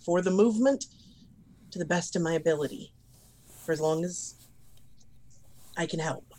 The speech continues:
But right now, I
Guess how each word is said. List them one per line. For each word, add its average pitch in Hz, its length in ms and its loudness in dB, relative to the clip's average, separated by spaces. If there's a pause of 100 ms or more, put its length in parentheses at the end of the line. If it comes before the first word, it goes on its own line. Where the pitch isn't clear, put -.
But 151 420 0 (1500)
right 175 420 0
now, 196 540 2 (420)
I 220 160 4